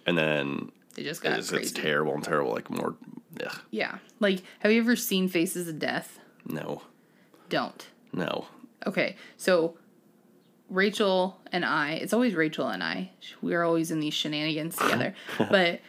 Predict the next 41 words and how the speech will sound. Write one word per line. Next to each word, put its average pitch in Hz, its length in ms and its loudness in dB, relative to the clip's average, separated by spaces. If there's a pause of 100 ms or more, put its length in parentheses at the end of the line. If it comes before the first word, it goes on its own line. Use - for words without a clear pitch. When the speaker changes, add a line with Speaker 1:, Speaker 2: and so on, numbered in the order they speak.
(360)
Speaker 2:
we 202 200 2
were, 190 280 4 (220)
we 202 180 2
had 190 100 4
heard 220 260 6
about - 340 -2
it, 82 300 -6 (380)
and 170 300 2
we're 185 120 2
like, 175 220 -2
"Oh, 208 720 -4
it 220 160 -8
can't 170 240 -4
be 147 120 -10
that - 300 -8
bad. - 260 -4
It's 180 120 -4
probably 165 280 -2
just, - 200 -6
like, - 140 -6
a - 60 -4
movie. 131 400 -6
It's 147 120 -6
all 127 120 -2
fake." - 460 -8 (480)
So 175 540 4
I 180 220 6
am, 180 440 2 (160)
I 185 80 4
can't, - 580 0 (180)
s-, - 240 -8
if, 185 120 -2 (480)
okay, 180 220 0
so, 175 200 0
like, 160 340 -2
when 165 220 -2
I 175 60 2
was, 185 180 -2
I 180 120 4
was 208 180 2
young, 190 460 2